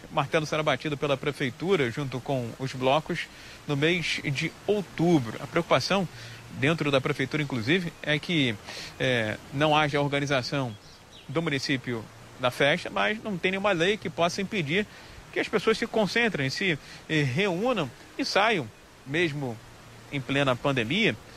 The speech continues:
pulando, eh, pipocando, eh, pela cidade, as chamadas aglomerações informais, sem qualquer, eh,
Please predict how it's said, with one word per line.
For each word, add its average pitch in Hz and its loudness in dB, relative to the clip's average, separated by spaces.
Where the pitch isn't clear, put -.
pulando, 220 4
eh, 135 -4
pipocando, 180 -2
eh, 147 -2
pela 165 2
cidade, 165 2
as 151 -2
chamadas 147 0
aglomerações 156 -2
informais, 143 0
sem 156 -4
qualquer, 151 0
eh, 143 0